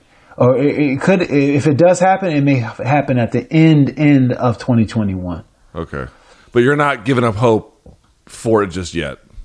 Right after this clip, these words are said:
Speaker 1: No, I think, I think it has to happen. I mean, you know, um, that's, that's the fight to make. You know, that, that is the fight to make. That, it'd be, it'd be a true shame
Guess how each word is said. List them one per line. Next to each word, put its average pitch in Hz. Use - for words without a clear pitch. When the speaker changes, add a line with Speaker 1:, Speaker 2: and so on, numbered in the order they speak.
Speaker 1:
No, 151
I 135
think, 180
I 151
think 226
it 131
has 196
to 131
happen. 104
I 107
mean, 120
you 131
know, 123
um, 113
that's, 131
that's 135
the 147
fight 139
to 135
make. 147
You 110
know, 104
that, 113
that 120
is 160
the 120
fight 113
to 104
make. 117
That, 110
it'd 113
be, 113
it'd 120
be 110
a 101
true 131
shame 127